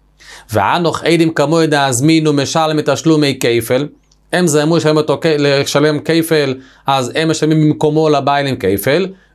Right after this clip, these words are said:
והוא משלם שלושה לפר ושניים לעיל. הרי שנחלקו סומכוס וחכמים ביסוד שרבי יוחנן ורבי הנונה ייסדו,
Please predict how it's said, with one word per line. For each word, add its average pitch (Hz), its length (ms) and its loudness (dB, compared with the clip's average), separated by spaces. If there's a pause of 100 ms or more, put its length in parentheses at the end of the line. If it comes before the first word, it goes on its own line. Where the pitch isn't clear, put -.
והוא 95 340 0
משלם 170 640 0
שלושה 165 500 0
לפר 196 460 0 (280)
ושניים 175 440 0
לעיל. 127 400 0 (460)
הרי 214 320 2
שנחלקו 175 580 0
סומכוס 180 300 0
וחכמים 180 640 0 (240)
ביסוד 160 460 2
שרבי 120 300 -2
יוחנן 160 540 0
ורבי 127 200 -2
הנונה 190 300 2
ייסדו, 180 500 0